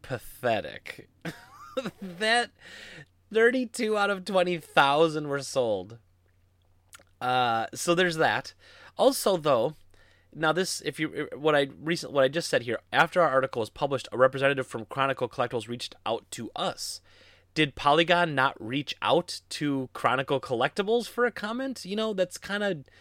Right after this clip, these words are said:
journalism one oh one. Like, you hear a story about a company, you reach out to that company for comment? I don't, right? Isn't that, like, a thing? So, so they didn't do that,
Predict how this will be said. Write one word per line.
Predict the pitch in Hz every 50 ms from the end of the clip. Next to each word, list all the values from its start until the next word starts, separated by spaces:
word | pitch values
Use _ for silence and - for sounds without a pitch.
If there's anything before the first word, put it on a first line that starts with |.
| - - - _ _ _ _ _ - 110
journalism | 113 127 147 156 170 170 175 170 170 165 147
one | 135 143 151
oh | 156 139
one. | 117 110 117 135 165 196 196
Like, | 175 139 -
you | 117 117
hear | 147 165
a | 160 139
story | - - 151 139 151 156
about | 147 147 135
a | 131
company, | - - 131 135 - 165 151
you | 135 123
reach | 127 117 -
out | 131 127 127
to | 127
that | 123 110 -
company | - 127 127 - 131 120
for | 107 104
comment? | - - - - 104 123 160 202 233 240 - - - - _ _
I | - 139
don't, | 147 160 165 165 - _ _ _ _ _ _ _ _ _ _
right? | - 101 135 202 254 254 - _
Isn't | - - 127 139 151
that, | 156 156
like, | 156 160 151
a | 151
thing? | 131 - 156 165 196 202 175
So, | - - 127 120 120 - - - - - - -
so | - - - 156 143
they | 135 151 151
didn't | 139 117 - 196 196 170 123 113
do | 117 117 110
that, | 101 95 92 113 131